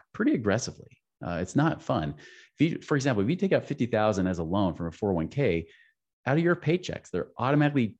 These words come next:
deducting it. You're gonna be paying about nine hundred or so dollars a month, probably about nine fifty a month or so, depending on what their, what the terms are. That's almost a thousand dollars a month for that fifty thousand.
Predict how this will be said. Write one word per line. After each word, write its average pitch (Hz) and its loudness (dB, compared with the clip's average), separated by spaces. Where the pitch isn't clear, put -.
deducting 113 0
it. 71 -8
You're 160 0
gonna 226 4
be 127 2
paying 131 2
about 175 0
nine 127 4
hundred 123 2
or 95 0
so 104 0
dollars 82 -2
a - -10
month, 64 -10
probably 190 2
about 104 2
nine 110 4
fifty 110 -2
a 82 0
month 90 0
or 85 -4
so, 80 -2
depending 95 0
on 87 0
what 82 -4
their, 82 -2
what - -4
the 85 -4
terms 113 2
are. 131 0
That's - -2
almost 208 2
a - -14
thousand 135 0
dollars 127 2
a 104 -2
month 104 2
for 113 -2
that 110 -2
fifty 101 -2
thousand. 110 -2